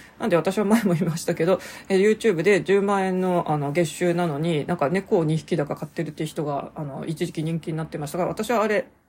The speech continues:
まあ、あの、収入が本当はもっとあるけど十万って言ってるか、あとは、まあ、やらせだと思ってます。まあ、YouTubeのあんなですね、あの、台所に向かって、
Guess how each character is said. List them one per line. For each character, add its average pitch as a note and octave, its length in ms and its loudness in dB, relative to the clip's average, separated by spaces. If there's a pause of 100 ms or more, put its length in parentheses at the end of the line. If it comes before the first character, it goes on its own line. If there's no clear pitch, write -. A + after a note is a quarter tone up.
ま E3+ 260 -2 (480)
あ、 D#3+ 60 -8
あ D3+ 40 -6
の、 C#3 360 -10 (1000)
収 C4 240 0
入 B3+ 180 0
が D4+ 120 2
本 A3 120 -2
当 G#3 100 0
は F3 40 2
も F3 100 -2
っ G3 40 -12
と F#3+ 100 0
あ D#3 40 0
る D3+ 60 -2
け D#3 100 -4
ど D#3+ 80 -4
十 E3 180 -4
万 F3 180 -2
っ D3+ 40 -6
て D#3 420 0
言 E3 140 -4
っ - 20 -4
て D#3+ 200 -6
る D#3 100 -4
か、 G#3 360 0
あ B3 60 0
と A#3 200 -2
は、 C4+ 280 2
ま E3 120 0
あ、 D3+ 40 -2
や D3+ 120 0
ら D#3 120 -2
せ D3+ 200 -2
だ G#3+ 140 -4
と E3+ 160 2
思 A3 100 6
っ F3 60 -2
て - 140 -2
ま C#3 100 2
す。 - 300 -12
ま F#3 80 2
あ、 E3+ 40 4
YouTube A#3+ 400 2
の E3+ 120 4
あ E3+ 40 4
ん F3 60 2
な F3+ 100 2
で E3 100 0
す D#3+ 100 -6
ね、 D3+ 140 0
あ D3 120 -4
の、 D3 120 -2
台 F#3 180 4
所 G3 260 2
に F#3+ 80 0
向 F#3+ 100 0
か F#3 100 2
っ F3 60 -2
て、 G3 500 4